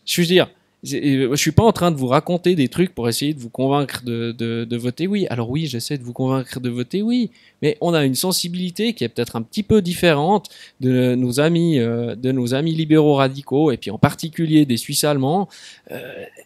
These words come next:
soutenez les, les gens qui ont un, qui ont un discours peut-être un peu différent, même si je soutiens, euh, effectivement cette, euh, cette réforme, et il y en a d'autres qui ont des chances d'être élus, contrairement à moi.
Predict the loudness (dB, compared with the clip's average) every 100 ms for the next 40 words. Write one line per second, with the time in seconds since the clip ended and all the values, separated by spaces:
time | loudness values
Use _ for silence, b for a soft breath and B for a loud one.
0 | _ _ _ _ _ _ _ _ _ _
1 | _ _ _ -4 -2 -2 0 0 0 -2
2 | -2 -2 0 0 0 -4 -4 -6 -2 -2
3 | -2 -4 -6 -4 -4 -4 -4 -4 -4 -4
4 | -2 -2 0 -2 -2 -4 -2 -4 0 0
5 | 0 -2 -2 -4 -4 -10 -6 -2 0 0
6 | -2 -6 -8 -8 -2 0 0 -4 -6 -8
7 | -6 -4 -4 -2 0 4 4 4 2 4
8 | 4 6 2 0 -6 -4 -6 -8 -6 -6
9 | -6 -8 -8 -16 _ -18 -16 -14 -16